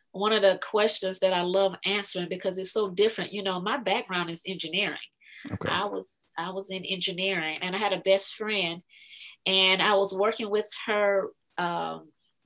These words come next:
Speaker 1: well, I was working with a mutual friend of ours about an issue that had came up. And my friend had stated to me, "Hey, you're pretty good at this. You ever thought about counseling?" And I was like, "What's that?"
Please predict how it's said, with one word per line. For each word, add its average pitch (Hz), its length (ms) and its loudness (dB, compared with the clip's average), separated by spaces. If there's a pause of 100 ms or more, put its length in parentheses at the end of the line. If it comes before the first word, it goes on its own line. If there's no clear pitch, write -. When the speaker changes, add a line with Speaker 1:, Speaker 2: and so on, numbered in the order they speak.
Speaker 1:
well, 214 240 8
I 214 80 8
was 202 140 0
working 233 260 -2
with 214 140 -4
a 175 80 -2
mutual 196 360 -2
friend 214 280 -4
of 175 100 -2
ours 160 380 0
about 175 380 0
an 170 160 -2
issue 180 540 0 (440)
that 180 140 0
had 175 160 -4
came 180 340 -4
up. 170 380 0 (560)
And 190 640 0 (180)
my 180 200 -2
friend 302 440 2 (480)
had 185 200 2 (100)
stated - 600 0
to 220 120 -4
me, 226 300 -6 (120)
"Hey, 302 80 -8
you're 294 220 -4
pretty 226 320 -2
good 370 200 0
at - 200 2
this. 190 200 2
You 254 100 0
ever 233 120 -2
thought 233 220 0
about 214 260 2
counseling?" 175 600 -2
And 240 100 -8
I - 20 -4
was 359 120 -6
like, 190 200 2
"What's 339 220 0
that?" 311 380 4